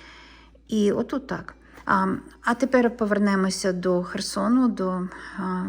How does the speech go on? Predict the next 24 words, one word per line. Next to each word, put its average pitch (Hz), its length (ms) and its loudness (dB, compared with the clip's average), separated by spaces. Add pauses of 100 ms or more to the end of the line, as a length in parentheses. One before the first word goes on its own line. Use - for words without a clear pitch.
це 214 200 0
перемога, 185 560 0
бачите, 185 440 -6
це - 220 -4
у 180 100 -4
нас, 180 420 -2
а, 180 200 -4 (440)
корона, 196 480 2
перемога. 180 640 -2 (1080)
Е, 180 140 -6
і 190 420 0
лавра, 190 640 0
це 185 420 -4 (560)
завдяки 202 540 -2
нашим 190 460 -2 (640)
військовим, 202 680 2
їх, 190 380 -2
а, 185 220 -2 (640)
сміливості, 196 840 4
їх 196 380 -2
розуму, 190 720 2 (240)
дуже 196 320 0
високому, 196 600 -4
інтелігенції 190 1080 -2